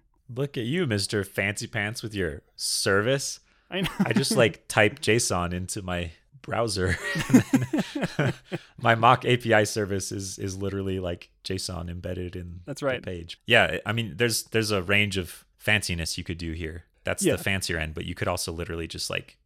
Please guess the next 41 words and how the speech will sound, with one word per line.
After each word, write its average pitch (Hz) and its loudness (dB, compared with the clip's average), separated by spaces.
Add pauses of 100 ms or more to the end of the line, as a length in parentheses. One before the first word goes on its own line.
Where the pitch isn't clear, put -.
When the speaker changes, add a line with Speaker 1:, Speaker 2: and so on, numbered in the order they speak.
(260)
Speaker 1:
make 85 -4
one 82 -8
record 82 -10
in, 92 -12 (360)
Speaker 2:
Yeah, 165 -2
Speaker 1:
in 82 -8
your 80 -8
Speaker 2:
just, 78 -10
Speaker 1:
code. 87 -10
Speaker 2:
just - -12
copy 131 -4
paste 123 -4
some - -12
json 135 -10
into 131 -12
a 131 -12 (240)
JavaScript 135 -12
file 123 -8
or 139 -12
something, 139 -14
right? 139 -10 (220)
Speaker 1:
Yeah. 101 -4 (580)
Yeah. 110 -2 (260)
That's 202 0
kind 233 -6
of, 180 -6
I 143 0
mean, 151 -2
that'll 196 0
unblock 127 0
you, 110 -2 (180)
but 123 -2
there 139 -2
will 165 -4
be 165 -8
some 127 -4
integration 95 -2
point 85 -10
at - -14
some 101 -10
time. 95 -16